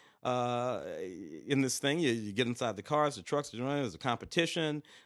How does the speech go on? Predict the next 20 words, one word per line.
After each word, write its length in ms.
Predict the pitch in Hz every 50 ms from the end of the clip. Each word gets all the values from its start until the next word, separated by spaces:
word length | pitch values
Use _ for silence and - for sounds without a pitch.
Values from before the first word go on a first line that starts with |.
| _ -
uh, 460 | 110 110 104 104 104 98 98 95 92 87
who 480 | 78 85 90 98 101 101 101 92 147
will 160 | 143 135 123 127
win, 280 | 165 180 175 165 156
all 200 | 151 147 143 135
that 100 | 127 127
kind 160 | 127 - 113
of 80 | 113 113
stuff, 240 | - - 147 143 -
whatever. 380 | 185 240 214 107 85 78 80 - -
It's, 220 | 110 113 - -
it's 280 | - - 113 - - -
neat. 220 | 120 95 85 - - - - -
There 120 | - 156 170
is 100 | 180 180
a 60 | 170
bonus 340 | 135 - 160 156 156 - -
feature, 400 | - 165 165 - - 180 175 -
an 160 | 117 110 104 - -
off-road 960 | - 131 143 151 143 - - - 120 113 107 120 120 120 120 120 120 113 -